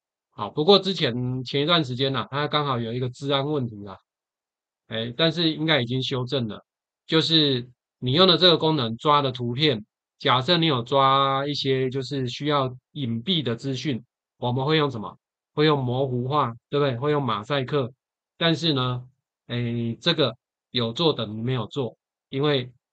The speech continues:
它清晰的图片还是存在那个档案里面，所以后来它有做这个修正哈。所以如果以前你曾经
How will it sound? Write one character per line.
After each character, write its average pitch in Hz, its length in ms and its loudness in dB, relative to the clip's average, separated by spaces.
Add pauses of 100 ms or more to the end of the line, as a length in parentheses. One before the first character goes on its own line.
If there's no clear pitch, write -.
(220)
它 151 360 2
清 165 340 4
晰 165 200 2
的 139 100 2
图 123 200 -4
片 147 200 2
还 120 160 -2
是 143 160 2
存 120 240 -6
在 131 180 0
那 127 140 -2
个 107 320 -6 (100)
档 101 160 -8
案 127 160 -4
里 107 80 -6
面， 113 260 -8 (640)
所 143 160 2
以 135 80 6
后 147 240 2
来 110 160 0
它 123 120 -2
有 123 120 0
做 131 220 -4
这 123 100 -4
个 117 80 -4
修 117 300 -6
正 117 240 -6
哈。 104 180 -10 (260)
所 135 120 0
以 127 200 2
如 123 140 -4
果 139 220 0
以 127 180 -6
前 127 420 -2 (300)
你 123 160 -2
曾 131 320 -4
经 160 380 0